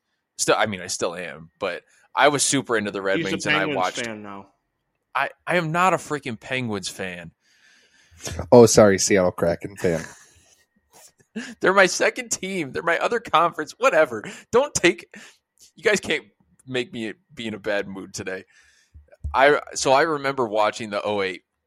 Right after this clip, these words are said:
Speaker 1: Red Wings championship, and I remember being devastated in oh nine when they went back and, and lost it to the Pens, uh, the next year, but I remember being elated for the oh eight championship, but I was still really young.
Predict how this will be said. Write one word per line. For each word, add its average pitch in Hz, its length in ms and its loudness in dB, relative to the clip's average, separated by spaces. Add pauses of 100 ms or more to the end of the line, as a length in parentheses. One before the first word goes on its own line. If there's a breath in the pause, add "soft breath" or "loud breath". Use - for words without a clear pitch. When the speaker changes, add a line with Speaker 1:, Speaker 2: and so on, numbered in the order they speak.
(120)
Speaker 1:
Red 110 280 -4
Wings 95 260 -12
championship, 82 760 -10 (440)
and 107 220 0
I 104 60 4
remember 107 440 0
being 101 420 -8
devastated 104 600 -2
in 98 160 -8
oh 110 220 2
nine 95 460 -4
when 95 140 -10
they 92 100 -12
went 92 280 -14
back 98 380 -2
and, 98 240 -10
and 95 240 -6
lost 92 480 -2
it - 180 -10 (520 soft breath)
to 127 180 -2
the 101 100 -4
Pens, 85 540 -10 (500)
uh, 101 220 2
the 104 140 -4
next 104 280 -4
year, 107 140 -2
but 123 120 -2
I 135 40 6
remember 135 380 0
being 113 260 -4
elated 104 500 -4
for 113 120 -12
the 98 120 -4
oh 98 160 -4
eight 95 160 -10
championship, 95 580 -12
but 147 120 -6
I 151 60 0
was 165 140 -6
still 202 260 0
really 151 260 -2
young. 127 480 2